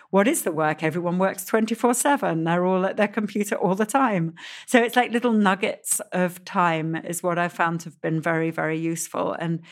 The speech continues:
we did a small steps course, and that was very popular, because I think it's that thing of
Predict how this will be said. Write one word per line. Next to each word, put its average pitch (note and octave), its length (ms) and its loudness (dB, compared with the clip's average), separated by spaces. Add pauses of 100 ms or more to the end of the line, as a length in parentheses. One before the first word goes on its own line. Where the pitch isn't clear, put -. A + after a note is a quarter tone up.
(200)
we B3 80 2
did A3+ 180 0
a G#3 40 2
small F#3 440 -2
steps - 520 -6
course, - 400 -8
and E3 140 -4
that E3+ 140 -4
was E3+ 220 -4
very E3 260 0
popular, D#3+ 560 -6
because E3 280 -8
I G3 60 0
think A3 260 -2
it's - 120 -8
that - 200 -4
thing G#3 160 0
of F3 180 -4